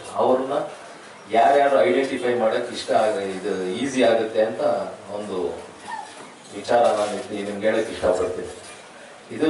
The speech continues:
ಜೊತೆ ಚಿರಾಗ್ ಪಾಸ್ವಾನ್ ಅವ್ರ ಕೂಡ ಮಾತಾಡಿದ್ದೀನಿ, ಫುಡ್ and, ಫುಡ್ ಪ್ರೊಸೆಸಿಂಗ್ ಪ್ರಾಜೆಕ್ಟ್ಸ್ ಮಾಡಕ್ಕೆ ಹೇಳಿದ್ದೀನಿ.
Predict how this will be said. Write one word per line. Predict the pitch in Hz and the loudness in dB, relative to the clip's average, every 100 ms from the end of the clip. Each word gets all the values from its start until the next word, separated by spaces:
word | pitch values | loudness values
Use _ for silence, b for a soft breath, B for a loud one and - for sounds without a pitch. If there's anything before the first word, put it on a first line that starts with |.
| 151 | 4
ಜೊತೆ | 147 139 - - | 4 4 0 0
ಚಿರಾಗ್ | 143 156 156 - | 4 4 4 4
ಪಾಸ್ವಾನ್ | - - 117 123 | 4 4 4 4
ಅವ್ರ | - - | 2 0
ಕೂಡ | 131 - | 2 4
ಮಾತಾಡಿದ್ದೀನಿ, | - - - - - - - - - - - - - - - - - - - - - | 2 0 -4 -8 -14 -18 -20 -20 -20 -20 -20 -20 -20 -20 -20 -20 -20 -18 -20 -20 -8
ಫುಡ್ | 135 127 127 | -2 2 2
and, | - 107 127 - - - - - - - - - - - - - | 4 6 6 4 -4 -12 -16 -18 -18 -18 -18 -20 -20 -20 -20 -14
ಫುಡ್ | - - - | -8 -6 -4
ಪ್ರೊಸೆಸಿಂಗ್ | - - - 113 104 95 92 90 87 - - - | -4 -2 -4 -4 -2 0 4 4 2 -2 -10 0
ಪ್ರಾಜೆಕ್ಟ್ಸ್ | - 120 - - 104 | 4 6 4 0 0
ಮಾಡಕ್ಕೆ | 98 90 90 87 - - - - - - - 107 | 2 2 0 -6 -8 -14 -20 -20 -20 -20 -4 2
ಹೇಳಿದ್ದೀನಿ. | 110 90 95 | 4 2 0